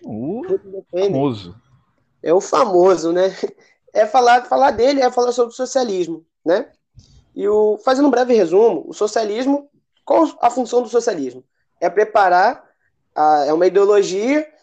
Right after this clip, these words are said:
Speaker 2: que prepara e almeja alcançar o comunismo, né? É, como a própria palavra diz, comunismo vem de comum, tem a ideia de comum, é uma ordem socioeconômica estruturada sobre as ideias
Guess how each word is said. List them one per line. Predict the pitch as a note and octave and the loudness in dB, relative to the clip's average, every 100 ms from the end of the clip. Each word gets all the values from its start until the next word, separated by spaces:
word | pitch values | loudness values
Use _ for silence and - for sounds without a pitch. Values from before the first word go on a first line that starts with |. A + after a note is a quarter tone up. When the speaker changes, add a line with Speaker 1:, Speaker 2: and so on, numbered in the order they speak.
| _ | _
Speaker 2:
que | - F#3 | -12 -10
prepara | F#3 _ A3+ A#3 F#3+ G#3+ A3+ | -10 _ -2 0 2 2 4
e | |
almeja | A3+ B3 G3 A3+ A#3+ | 4 4 2 2 2
alcançar | A3+ A3 G#3+ G3 G3 | 0 0 0 0 0
o | A3 | 0
comunismo, | G#3+ B3+ A#3 D#3 C3 _ - | -2 0 -2 -4 -10 _ -2
né? | F3 C#4 - _ _ _ _ _ _ | -2 -2 -8 _ _ _ _ _ _
É, | C#3 C#3 C#3+ | -10 -8 -8
como | - F3+ | -4 -2
a | F#3+ | -2
própria | G3 G#3 A3+ | 2 2 2
palavra | A3 F3+ E3+ G3+ | 2 2 2 0
diz, | F#3+ A#3 | -2 -8
comunismo | - F3+ A3+ G#3+ B3 B3+ | -6 -2 -2 -2 -4 -6
vem | D#3+ D#3 | -4 -4
de | |
comum, | - A#3 G3+ G#3+ A#3 | -2 -2 0 -2 -2
tem | - D#3+ D#3 | -6 -6 -6
a | |
ideia | D3 D3 | -4 -6
de | D3 | -4
comum, | - A#3+ G#3+ D4 _ _ _ _ _ - | -2 -2 -2 -4 _ _ _ _ _ -10
é | D#3 | -6
uma | E3 F3 | -2 0
ordem | E3+ F#3 E3 | 2 2 0
socioeconômica | F#3 F3+ F#3 A#3 A#3+ A3 C4 C4+ | -2 -2 -2 0 0 2 0 -2
estruturada | - D#3+ A3+ A3+ F#3 G#3 | -12 -12 -2 2 2 0
sobre | E3+ E3 E3+ | -4 -4 -4
as | F#3+ | -4
ideias | F3 E3+ G3 A#3 - | 0 2 2 0 -6